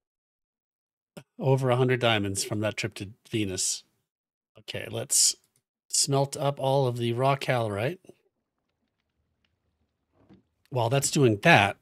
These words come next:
we're going to make a jet suit, which is, needs charging. The Ad Astra way to do this is can be charged with an energizer by cl-, right-clicking it with the jet suit. We're going to need a bunch of calorite. Hopefully we have enough. Wow,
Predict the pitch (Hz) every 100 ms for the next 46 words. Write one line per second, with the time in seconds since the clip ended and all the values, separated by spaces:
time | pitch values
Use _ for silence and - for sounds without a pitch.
0 | - 117 139 175 180 147 139 - _ _
1 | _ - 120 165 165 - 117 - 120 -
2 | 147 147 151 147 151 - - 123 107 -
3 | - _ _ _ _ - 117 135 160 123
4 | 156 151 127 107 101 98 101 95 104 -
5 | - _ _ _ _ _ _ _ - 117
6 | 107 107 117 - _ _ _ _ - 113
7 | 110 - 143 151 - 123 113 127 127 120
8 | 120 110 107 101 98 - - - 139 151
9 | 147 131 123 110 104 107 101 104 - 104
10 | - _ _ _ - - 117 117 - -
11 | - 120 120 135 113 110 107 104 - -
12 | 117 123 104 - - - 98 92 - -
13 | - - 147 - 135 101 101 92 95 95
14 | - - - 104 90